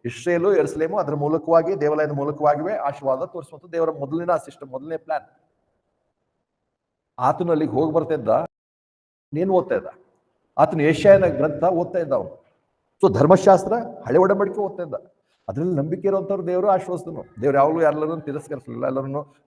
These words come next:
ನಾನು ಇಸ್ರೇಲ್ ಬಿಟ್ಟು ಯಾರನ್ನು ಆಶ್ವಾಸಿಸಿಲ್ಲ ಅಂತ ಹೇಳಿಲ್ಲ. ಆದ್ರೆ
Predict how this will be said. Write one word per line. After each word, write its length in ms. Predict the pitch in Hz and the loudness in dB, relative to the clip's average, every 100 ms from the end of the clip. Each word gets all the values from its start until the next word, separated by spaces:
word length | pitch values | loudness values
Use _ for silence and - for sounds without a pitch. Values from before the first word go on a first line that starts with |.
| 127 | -2
ನಾನು 320 | 139 135 127 | 0 2 0
ಇಸ್ರೇಲ್ 260 | 120 147 139 | -2 -6 -6
ಬಿಟ್ಟು 180 | 143 | 0
ಯಾರನ್ನು 460 | 131 143 127 123 117 | 0 0 -4 -2 -2
ಆಶ್ವಾಸಿಸಿಲ್ಲ 540 | 104 110 - 127 127 | -2 -4 -6 -10 -6
ಅಂತ 80 | 123 | -6
ಹೇಳಿಲ್ಲ. 180 | 120 113 | -4 -2
ಆದ್ರೆ 520 | 117 113 170 - - | 0 0 -2 -4 -18